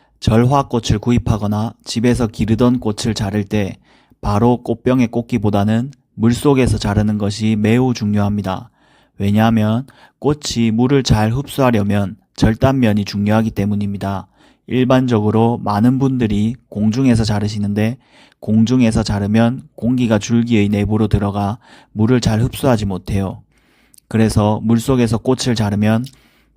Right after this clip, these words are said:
바로 물을 흡수할 수 있습니다. 이 방법을 물 자르기라고 하는데 물속에서 꽃의 줄기를 비스듬히 잘라주면 훨씬 더 효과적입니다. 물을 잘 흡수할 수 있도록 절단면을 넓히는 것이죠.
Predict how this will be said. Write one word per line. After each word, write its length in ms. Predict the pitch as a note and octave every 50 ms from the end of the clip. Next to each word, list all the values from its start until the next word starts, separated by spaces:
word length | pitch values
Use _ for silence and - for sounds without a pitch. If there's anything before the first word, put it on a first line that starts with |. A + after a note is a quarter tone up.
| _ -
바로 340 | G#2+ G#2 G#2 A2+ A#2 A#2+
물을 320 | A#2+ A#2+ A#2 A#2+ B2 B2 B2+
흡수할 400 | C#3 C3 - - - C#3+ A#2+ G#2+
수 140 | - - F#2+
있습니다. 580 | - - - G2 G2+ G2+ F#2+ F#2+ F#2+ F#2 - - _ _ _ _ _ _ _ _ _ _ _ _
이 160 | - A2 A#2+ A2+
방법을 640 | A#2 A2+ A#2+ B2+ B2+ B2 A2 G#2+ G#2 G#2+ A2+ G#2+ E2+
물 240 | E2 A2 A2+ A#2 A#2+
자르기라고 720 | A#2 B2+ B2 A#2 A#2+ A2+ A2 G#2+ G#2+ G#2 G#2 G2+ G#2 G#2
하는데 480 | G2+ G2 G2+ G#2 G2+ G2+ A2 A#2 C3 - _ _ _ _ _ _
물속에서 800 | - G#2+ G#2+ A2+ A#2 - C3+ B2+ A#2+ A2+ F#2+ A2 G#2 G2+ G#2+ G#2+ A2 -
꽃의 460 | - G#2+ B2 - - - - B2 A#2+
줄기를 580 | G#2+ A2+ G#2+ F#2+ G2 G#2 G2 G#2+ A2 A#2 A#2+ A#2 A#2+
비스듬히 560 | - A#2+ G#2+ G2+ A#2+ B2+ A#2+ C#3 C3+ C3+ B2
잘라주면 720 | G#2+ A2+ G#2 G2+ G2+ G2 G2 G#2 G#2 G#2+ G#2 A2+ A#2+ B2+ - - - _ _ - -
훨씬 400 | C3+ C3+ B2+ - - C#3+ C#3+ C3+
더 300 | A#2 G#2+ A2 A#2 A#2+ A#2+
효과적입니다. 920 | B2 C3 B2 - C3 A#2+ G#2 G#2 G2+ G2+ G2+ G2 G2+ G2 G2 F#2 - - - _ _ _ _ _ _ _ _ _
물을 300 | - A2 G#2+ A2 B2+ B2+
잘 240 | A#2 - A#2+ A2 G#2+
흡수할 380 | B2+ C3 B2 - - C3+ B2+ A2+
수 140 | G#2+ - G#2
있도록 480 | G2 - G2+ G2+ A2 A#2+ A#2+ A#2 -
절단면을 640 | - A#2 A#2 A2 - - A#2+ B2 B2 A2+ G#2 G#2 G2+
넓히는 480 | G2+ G2+ G#2 A2+ A2+ - - A2 G#2 G2+
것이죠. 520 | G2+ G2+ G#2 - - - G2 F#2 - -